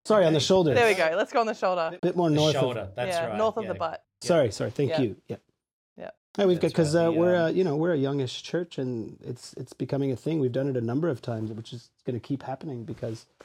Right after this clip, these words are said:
Speaker 1: our church is sixteen years
Speaker 2: Mm.
Speaker 1: old. So I can't believe that I've been there for,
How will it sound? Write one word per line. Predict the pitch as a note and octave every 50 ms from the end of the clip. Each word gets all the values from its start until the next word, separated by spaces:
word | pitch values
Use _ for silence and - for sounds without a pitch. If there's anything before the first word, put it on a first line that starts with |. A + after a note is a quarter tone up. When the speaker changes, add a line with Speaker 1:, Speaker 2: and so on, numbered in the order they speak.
| - _ _ _ _ _ _ _ _ _
Speaker 1:
our | A#2+ A#2
church | G#2+ - B2+ A#2+ -
is | - A#2 A#2+
sixteen | - - - C3+ - _ _ C#3 C3+ C3+ C3+
years | C3 C3+ C3+ C3+
Speaker 2:
Mm. | C3+
Speaker 1:
old. | C#3 - C4+ A#3 -
So | - - C3 A#2 A#2
I | A2+
can't | A2+ - - - D3+ E3 -
believe | - C#3+ C3 C#3 D3 D3
that | - B2+ B2+
I've | A#2+ A#2+ B2
been | C3 A#2+ A#2+
there | A#2 A#2 A2+ A2+
for, | - A2+ A2+ A2+